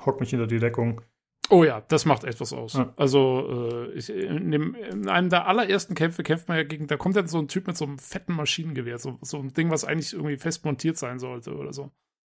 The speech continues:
Speaker 2: Ähm, und, äh, der hat mich beim ersten Mal, weil ich ihn nicht gesehen hab, ich bin einfach reinmarschiert, dann hat er mich da ordentlich niedergemäht. <laughs> Und, ähm, und dann hab ich's nochmal versucht aus der Deckung und das ist dann doch nochmal was anderes, ja.
Speaker 1: Ja, das stimmt.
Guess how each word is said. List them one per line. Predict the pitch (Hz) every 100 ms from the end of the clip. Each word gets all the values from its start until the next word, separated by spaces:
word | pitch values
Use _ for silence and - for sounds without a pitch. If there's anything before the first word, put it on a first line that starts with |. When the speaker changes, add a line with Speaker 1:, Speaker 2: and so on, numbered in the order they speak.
| _ _ _ _ -
Speaker 2:
Ähm, | 139 135 135 135 135 135 _ _ _
und, | 156 143 139 135 139
äh, | 131 131
der | 120 147 165 147
hat | 156 -
mich | 156 -
beim | 139 143
ersten | 160 -
Mal, | 156 156
weil | 147
ich | 135
ihn | 147
nicht | 156
gesehen | 160 131 151 156
hab, | 156 147
ich | 143
bin | 151
einfach | 143 139 147
reinmarschiert, | 147 151 147 151 139
dann | 131
hat | 131
er | 131
mich | 135
da | 143
ordentlich | 135 135 139 147
niedergemäht. | 151 156 147 147 151 160 - _
<laughs> | - - 480 466 - - - - - 175 170 - - _
Und, | 139 135 131
ähm, | 143 131 131 135
und | 135 135
dann | 135
hab | 139
ich's | 139
nochmal | 147 143
versucht | 135 139 131
aus | 120
der | 151
Deckung | 139 139 147 139
und | 131
das | 135 135
ist | -
dann | 131
doch | 131 -
nochmal | 127 139 123
was | 131
anderes, | 123 117 110 -
ja. | 127 - - _ _ _ _ -
Speaker 1:
Ja, | 170 - - -
das | 131
stimmt. | - 156 -